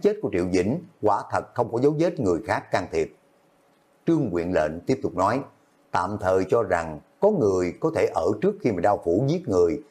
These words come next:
lấy đi hồn phách của bọn họ. Nhưng mà người này á,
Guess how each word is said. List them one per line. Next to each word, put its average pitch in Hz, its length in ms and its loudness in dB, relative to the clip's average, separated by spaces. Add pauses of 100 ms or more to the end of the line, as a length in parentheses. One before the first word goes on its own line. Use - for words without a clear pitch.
(160)
lấy 156 220 2
đi 120 240 0
hồn 87 220 0
phách 117 180 -2
của 135 60 2
bọn 87 200 -2
họ. 80 360 0 (420)
Nhưng 190 160 2
mà 123 80 0
người 107 180 0
này 101 260 2
á, 135 80 0